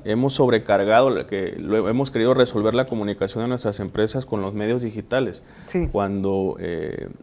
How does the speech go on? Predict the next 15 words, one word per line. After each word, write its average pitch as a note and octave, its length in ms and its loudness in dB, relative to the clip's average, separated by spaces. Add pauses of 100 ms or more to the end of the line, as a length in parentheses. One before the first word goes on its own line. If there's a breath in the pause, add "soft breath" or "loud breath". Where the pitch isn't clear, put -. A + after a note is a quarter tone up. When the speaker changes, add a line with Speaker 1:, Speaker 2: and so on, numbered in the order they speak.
(160)
Speaker 1:
pues, F#2+ 220 -8
realmente, A#2 680 0
fisiológicamente, B2+ 1080 0
el A#2+ 60 -2
ser B2+ 160 2
humano B2 300 -2
no B2 80 -2
está A#2+ 220 0
diseñado A#2+ 560 0
para A2+ 160 6
recibir G#2 480 0
información G#2+ 680 -2
a A2 120 -4
través G2 380 0
de, G#2 380 0